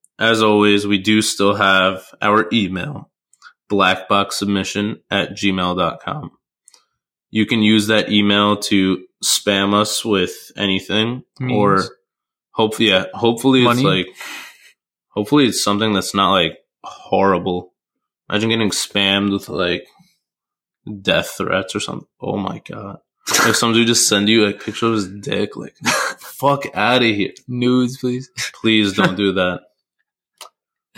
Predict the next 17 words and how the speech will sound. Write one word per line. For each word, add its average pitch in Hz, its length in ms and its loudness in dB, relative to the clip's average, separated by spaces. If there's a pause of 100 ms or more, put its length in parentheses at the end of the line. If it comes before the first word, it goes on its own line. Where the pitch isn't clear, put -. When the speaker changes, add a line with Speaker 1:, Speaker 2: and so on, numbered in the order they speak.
(120)
Speaker 1:
So, 98 400 2 (140)
we 107 140 2
do 107 160 4
have 113 160 4
social 110 340 0
media 101 380 2
up. 107 300 0 (1200)
Our 101 160 2
Instagram 113 580 2
is 104 100 0
a 101 40 -6
bit 104 200 2
more 107 160 2
active 101 420 -2
than 107 140 0
our 107 100 2
Twitter 98 560 -4